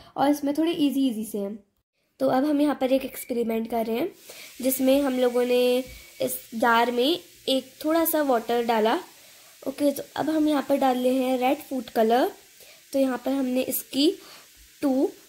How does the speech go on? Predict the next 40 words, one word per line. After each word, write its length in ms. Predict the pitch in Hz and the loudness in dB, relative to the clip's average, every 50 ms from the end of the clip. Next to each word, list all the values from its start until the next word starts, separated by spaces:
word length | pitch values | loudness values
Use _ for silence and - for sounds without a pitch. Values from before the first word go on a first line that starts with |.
| - _ - _ - _ - | -20 _ -20 _ -14 _ -10
ड्रॉप्स 460 | 226 220 247 240 226 220 226 - - | -4 0 2 2 2 0 -2 -6 -6
डाली 380 | 226 226 226 214 214 214 214 220 | -2 0 2 2 2 0 0 2
है। 180 | 240 285 403 - - - _ _ _ _ _ _ _ _ _ - _ _ _ _ _ - | 2 2 0 -2 -8 -16 _ _ _ _ _ _ _ _ _ -20 _ _ _ _ _ -2
ओके, 260 | 262 262 - 277 262 262 | -2 0 2 2 2 2
so 80 | 269 | 2
ये 160 | 277 277 285 285 285 | 0 0 0 0 0
थोड़ा 180 | 285 277 294 | 0 0 0
सा 120 | 285 302 294 | 0 -2 -2
कम 180 | 294 262 247 | -2 -2 -2
पड़ 140 | 240 247 240 | -2 -2 -2
गया 120 | 233 233 | -2 -2
तो 100 | 226 269 | -2 -2
हमने 200 | 254 233 233 226 | -4 -2 -4 -2
एक 200 | - 233 226 226 | -2 -2 0 2
और 120 | 220 214 214 | 2 2 2
डाली। 420 | 214 214 214 226 269 370 453 - - _ _ _ _ _ _ _ _ _ _ _ _ _ - - | 2 2 2 2 2 0 0 0 -8 _ _ _ _ _ _ _ _ _ _ _ _ _ -10 -8
ओके, 220 | 262 - 294 285 - | -4 -2 0 0 0
और 300 | - - 254 247 240 247 | 2 2 2 2 2 0
फिर 220 | 247 - 311 339 | 0 0 0 2
हमने 520 | 339 320 294 294 294 294 294 302 302 302 | 2 2 2 2 2 2 2 2 0 0
इसे 500 | 294 - 240 - - 254 254 247 269 285 - - - - - - - - _ - | -2 -4 -8 -6 -4 0 0 0 0 0 -4 -12 -20 -20 -20 -20 -20 -20 _ -6
अच्छे 400 | 285 - - - - - 330 320 | -6 -6 -6 -6 -2 0 0 2
से 140 | - 311 | 2 2
मिक्स 280 | 294 269 247 254 - - | 2 2 0 0 -4 -2
कर 200 | - 254 233 214 | 2 2 2 2
दिया 260 | 196 202 214 208 208 | 2 0 0 2 2
है। 180 | 202 202 202 208 | 2 2 0 2
देखिए, 400 | 208 214 214 214 - 220 214 208 | 2 0 0 0 -4 -4 -4 -4
कुछ 160 | 214 254 262 | -4 -6 -2
इस 240 | - 320 359 - - | -2 -2 -2 0 -2
तरह 240 | 311 277 247 233 247 | -2 0 0 -2 -2
से 140 | 240 - | -2 -4
हमने 260 | 262 269 247 226 226 226 | -2 -2 -2 -2 -2 -4
इसे 220 | 233 - 359 392 | -2 -2 -2 -2
अच्छे 280 | 381 - - - 269 262 | -2 -4 -4 -4 -4 -2
से 140 | - 370 | -2 0
मिक्स 220 | 370 427 415 - - | 0 0 -2 -4 -2
कर 140 | - 349 311 | -2 0 2
लिया। 440 | 294 277 294 294 294 294 311 302 - - - - - _ _ _ - - - _ _ _ _ _ _ - | 2 2 4 4 2 2 0 -4 -10 -18 -20 -20 -20 _ _ _ -20 -20 -20 _ _ _ _ _ _ 0
और 300 | 285 269 240 233 277 | 2 4 4 4 2